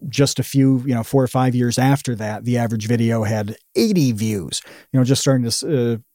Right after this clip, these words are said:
show that the prolifer-, proli-, ugh, the proliferation of content made it that much harder to stand out. Their argument was, "It's good to get in early."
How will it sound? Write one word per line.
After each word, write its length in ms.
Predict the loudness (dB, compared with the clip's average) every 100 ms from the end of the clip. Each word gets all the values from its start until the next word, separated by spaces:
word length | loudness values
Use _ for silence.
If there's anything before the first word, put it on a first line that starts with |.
| _ -8
show 560 | -4 2 4 4 0
that 260 | -4 -10 -12 _ _ _ _
the 80 | -8
prolifer-, 540 | 0 2 2 0 -4 -4
proli-, 320 | -2 0 0 -4 _ -2
ugh, 160 | -2 -2 _ _ _
the 300 | -2 0 0 -2
proliferation 1000 | 0 2 2 2 2 2 2 2 0 -4
of 120 | -4
content 520 | -2 0 0 -2 -6
made 220 | -2 -2 -2
it 120 | -2
that 180 | -4 -2
much 200 | -6 -4
harder 280 | -4 -4
to 140 | -6 -8
stand 360 | -6 -4 -2 -2
out. 260 | -2 -4 -12 -20 -18 -2
Their 280 | 2 2
argument 500 | 2 -2 0 -2 -2
was, 580 | -2 -2 0 -2 -4 -6 -10 _ _ _ _ _
"It's 160 | -2 2
good 260 | 2 2
to 60 | 2
get 140 | 0
in 160 | 2 -2
early." 420 | -4 -8 -10 -18